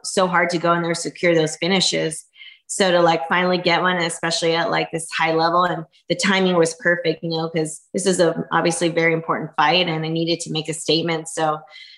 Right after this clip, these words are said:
when it, when I needed it, it came through. So I was super stoked,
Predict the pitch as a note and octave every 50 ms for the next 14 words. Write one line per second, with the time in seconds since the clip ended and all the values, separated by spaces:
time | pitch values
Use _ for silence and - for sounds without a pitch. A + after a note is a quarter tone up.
0 | _ _ - F3+ F3 F3 E3+ E3+ E3+ E3 E3 F3+ F3+ F3+ F3+ F#3 G3+ G#3 G3+ A3
1 | G#3+ G#3 G#3 G#3 G#3 G3+ F#3+ - - - G3 F3 E3+ E3 - E3+ F3 E3+ E3 D#3+
2 | - F3 E3+ E3+ E3 E3 E3 D#3+ - E3 - - D#3+ - - - - D#3 D#3+ D#3+